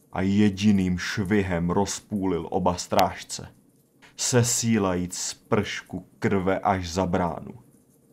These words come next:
kterou následně hrubým kopnutím rozrazil do kořán. Kluk vyjekl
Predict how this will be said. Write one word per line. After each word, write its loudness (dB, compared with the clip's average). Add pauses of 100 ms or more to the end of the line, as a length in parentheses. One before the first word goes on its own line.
(120)
kterou -2
následně -4
hrubým -2
kopnutím -6
rozrazil -4
do -2
kořán. -12 (1300)
Kluk -6 (120)
vyjekl -4